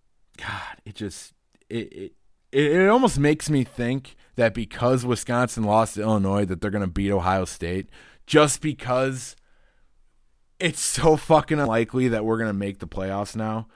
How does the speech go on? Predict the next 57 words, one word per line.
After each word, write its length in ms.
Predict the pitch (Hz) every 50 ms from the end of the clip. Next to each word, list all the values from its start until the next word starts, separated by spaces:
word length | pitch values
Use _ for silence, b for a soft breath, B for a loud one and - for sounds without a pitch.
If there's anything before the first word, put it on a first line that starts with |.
| B B B B B
when 160 | 104 104 107
we 140 | 110 110 107
have 400 | 110 107 107 104 104 95 - _
Penn 260 | - - 123 123 120
State 360 | 110 - - 113 110 113 -
seven 300 | - - 120 113 110 110
and 140 | 110 110 107
oh, 360 | 104 104 104 104 104 104 104 b b b b b b
we 100 | - -
have 120 | 98 101 87
Oklahoma 580 | 98 120 117 - 95 107 110 117 113 113 113
seven 400 | 110 - - 117 110 110 104 107
and 100 | 107 104
oh, 360 | 104 101 101 101 101 101 101 101 b b b b
we 60 | - 85
have 140 | 80 -
Clemson 520 | _ - - 113 113 120 113 - 117 117 107
seven 320 | - 117 113 110 110 110
and 140 | 107 104 104
oh, 400 | 104 101 104 104 101 104 104 101 b b b b
we 80 | -
have 80 | 92 95
Ohio, 360 | 101 95 110 113 113 110 - -
you 120 | - 107
know, 100 | 101 92
Ohio 260 | - 90 101 101 104
State, 400 | 98 - - - 101 101 101 - _ _
obviously, 400 | - 101 101 98 95 - - 101
if 60 | 90
we, 100 | 87 92 - -
if 140 | - 104 95
we 80 | 107
were 80 | 98 90
to 60 | 82
beat 260 | 76 110 120 127 -
them, 120 | - 107 101
would 120 | 98 90
be 80 | 85 90
seven 260 | - - 101 95 92
and 120 | 92 92 98
one. 440 | 104 107 104 98 98 98 98 101 B B B B B B B B B
Um, 260 | - 98 95 92 98
you 60 | 101 104
have 100 | 101 -
L 180 | - 123 131 135
S 120 | 123 - -
U 100 | 127 123
seven 280 | - - 123 117 117
and 100 | 117 113
oh, 240 | 110 107 107 107 101 - _
and 100 | - 101
you 80 | 107 104
have 80 | -
Alabama 420 | - 110 110 110 104 107 104 101 98
seven 300 | - - 104 98 98 95
and 80 | 92
oh. 220 | 92 92 92 90